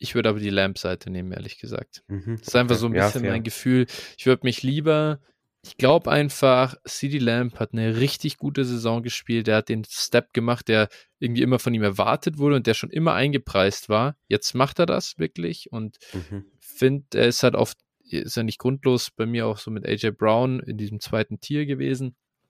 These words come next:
Speaker 1: Und da das Tier runterzugehen zu Olave,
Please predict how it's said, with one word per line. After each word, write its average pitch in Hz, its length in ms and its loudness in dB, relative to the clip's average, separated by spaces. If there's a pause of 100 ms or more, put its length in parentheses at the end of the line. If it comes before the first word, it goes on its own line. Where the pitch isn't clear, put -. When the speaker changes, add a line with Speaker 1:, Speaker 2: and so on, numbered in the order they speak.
(360)
Speaker 1:
Und 120 240 -2 (440)
da 120 140 6
das 131 220 0
Tier 143 160 6
runterzugehen 131 720 0
zu - 180 -6
Olave, 117 600 4